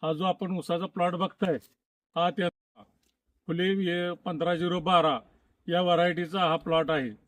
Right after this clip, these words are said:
आणि अतिशय उत्कृष्ट प्लॉट आहे. सुरुवातीपासून या प्लॉटला, अगदी सुरुवातीपासून माझ्या व्हिजिट झालेल्या आहेत. आत्तापर्यंत जवळजवळ पाच ते सहा व्हिजिट या प्लॉटला झालेल्या आहेत आणि याच्या बाजूलाच एक शहाऐंशी झिरो बत्तीसचा त्यांचा,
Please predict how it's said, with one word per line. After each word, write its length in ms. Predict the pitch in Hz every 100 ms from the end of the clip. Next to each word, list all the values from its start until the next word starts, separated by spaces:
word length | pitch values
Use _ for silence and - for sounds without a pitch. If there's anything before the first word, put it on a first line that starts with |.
| _ _ _ _
आणि 160 | 165 160
अतिशय 400 | 165 - 180 208
उत्कृष्ट 540 | 196 - - 208 -
प्लॉट 320 | 208 202 185 180
आहे. 360 | 190 - _ _ _ -
सुरुवातीपासून 880 | 185 170 180 180 185 196 165 202 196
या 100 | 190
प्लॉटला, 640 | - 190 165 190 196 196
अगदी 380 | - 170 156 196
सुरुवातीपासून 720 | 190 165 175 180 180 185 185
माझ्या 300 | 185 180 170
व्हिजिट 260 | 160 156 156
झालेल्या 380 | 185 170 156 143
आहेत. 80 | - _ _ _ _
आत्तापर्यंत 560 | - - 185 170 180 190
जवळजवळ 320 | 180 180 175
पाच 280 | - 180 165
ते 100 | 202
सहा 320 | 160 185 143 185
व्हिजिट 340 | 170 143 175 - - _ _ _ _
या 80 | 165
प्लॉटला 680 | 165 175 175 156 175 180 180
झालेल्या 420 | 143 147 156 175
आहेत 100 | 156 - _ _ _ _ _ -
आणि 580 | - 170 175 180 185 175
याच्या 240 | 160 185
बाजूलाच 520 | 170 190 156 196 185
एक 120 | 196
शहाऐंशी 400 | - 190 180 -
झिरो 240 | 175 202 185
बत्तीसचा 480 | 202 - 196 - 196
त्यांचा, 540 | 190 175 196 196